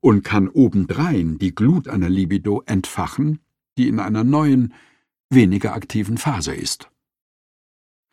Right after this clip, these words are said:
Bei den Paaren, mit denen wir gearbeitet haben, konnten wir sehen,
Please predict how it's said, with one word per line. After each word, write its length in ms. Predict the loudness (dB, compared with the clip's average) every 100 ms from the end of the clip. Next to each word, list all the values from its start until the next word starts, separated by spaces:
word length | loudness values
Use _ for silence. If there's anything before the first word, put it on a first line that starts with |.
| _ _ -4
Bei 120 | -2
den 240 | 0 -2
Paaren, 540 | -2 -8 -6 -6 -4 -4
mit 180 | -4
denen 300 | -2 0 0
wir 140 | 0 -2
gearbeitet 720 | -4 -6 -8 -6 -8 -10 -10
haben, 440 | -8 -6 -4 -6 -10
konnten 360 | -6 -6 -2 -2
wir 140 | 0
sehen, 500 | -4 -8 -12 -14 -16